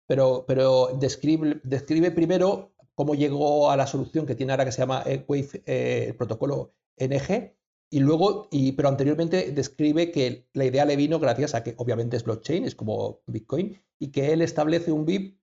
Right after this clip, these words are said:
para mejora del protocolo vip, eh, de Bitcoin, y como no le hace ni puñetero caso, obviamente, eh, pues entonces lo, lo tiene, lo pla-, lo plasma él en su propia blockchain, ¿no? Pero me refiero que, eh,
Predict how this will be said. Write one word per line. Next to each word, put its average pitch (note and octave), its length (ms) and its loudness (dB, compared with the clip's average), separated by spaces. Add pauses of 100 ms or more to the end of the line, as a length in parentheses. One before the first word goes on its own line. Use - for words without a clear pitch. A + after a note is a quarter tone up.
para C#3 460 0
mejora C3+ 420 -2
del D3+ 140 -2
protocolo B2+ 480 -2
vip, C3+ 240 -4
eh, C3 160 0
de B2 80 -2
Bitcoin, D#3+ 480 -2
y - 40 -6
como G#2+ 200 -8
no A2+ 80 -4
le A#2+ 60 -2
hace A#2 120 -4
ni A#2+ 100 -4
puñetero B2 400 -4
caso, D#3+ 280 -4
obviamente, C#3 720 -6 (500)
eh, A2 480 -6
pues A#2 160 -6
entonces A2+ 520 -6
lo, G#2+ 640 -4
lo G#2 160 -6
tiene, A2 200 -6
lo A2 200 -8
pla-, A2+ 240 -6
lo A#2 180 -4
plasma B2 480 -2
él D3 100 -2
en - 60 -4
su A2 140 -8
propia G#2+ 220 -6
blockchain, A2+ 460 -6
¿no? E3+ 220 -12 (180)
Pero C3+ 120 -2
me C#3+ 80 0
refiero D#3+ 300 0
que, E3+ 380 0
eh, A2 540 -4